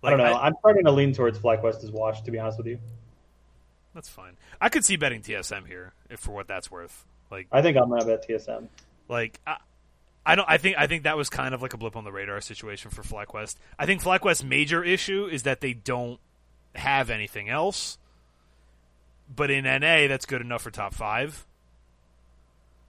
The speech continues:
Speaker 2: So, like, against the good teams, if they're proactive, they're gonna struggle, right?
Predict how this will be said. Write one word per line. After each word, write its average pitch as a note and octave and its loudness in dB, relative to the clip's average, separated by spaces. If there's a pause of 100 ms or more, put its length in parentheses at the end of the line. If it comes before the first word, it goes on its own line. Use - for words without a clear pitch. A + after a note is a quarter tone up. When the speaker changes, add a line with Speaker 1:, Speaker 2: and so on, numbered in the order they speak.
(200)
Speaker 2:
So, C#3+ -2
like, C3 0
against F3+ -2
the F3+ -6
good F#3+ 4
teams, D3 -4
if C3 -10
they're C3+ -8
proactive, C#3 -4
they're C3 -6
gonna A#2+ -10
struggle, G2 -10 (120)
right? G#2+ -8